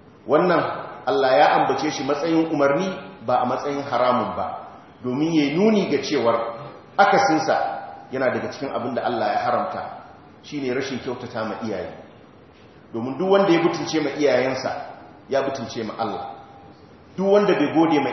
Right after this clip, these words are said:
iyayensa ba, bai gode ma Allah ba. Duk wanda bai gode ma iyayensa ba, ba zai gode ma bayin Allah ba. Domin babu wanda yake da haƙƙi akan mutum irin mahaifansa. Da haka, yayin da bai kyautata musu ta hanyar godi-, nuna godiya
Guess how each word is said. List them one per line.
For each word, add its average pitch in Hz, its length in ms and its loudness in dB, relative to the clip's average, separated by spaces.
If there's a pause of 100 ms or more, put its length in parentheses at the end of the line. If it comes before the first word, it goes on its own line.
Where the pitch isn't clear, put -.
iyayensa 123 460 0
ba, 92 120 -6 (600)
bai 117 80 -2
gode 123 300 -2
ma 104 140 -4
Allah 104 260 -2
ba. - 140 -6 (920)
Duk 190 100 0 (140)
wanda 208 260 6
bai 147 220 2
gode 143 240 0
ma 123 100 -2
iyayensa 123 540 0
ba, - 420 0 (120)
ba - 140 4
zai 139 160 -2
gode 120 220 -2
ma 104 160 -4
bayin 107 320 0
Allah 101 260 -2
ba. - 140 -6 (800)
Domin 139 240 -2
babu 175 300 6
wanda 185 200 6
yake 175 200 4
da 151 80 0
haƙƙi 165 360 -2
akan 160 320 -2
mutum 135 300 -6
irin 139 220 -2
mahaifansa. 127 680 -6 (580)
Da 127 100 -6
haka, 147 240 -2
yayin 156 360 4
da 156 80 4
bai 127 200 -2
kyautata 160 560 2
musu - 260 -2
ta 156 80 -6
hanyar 156 400 0
godi-, 147 300 -4
nuna 170 280 2
godiya 143 440 2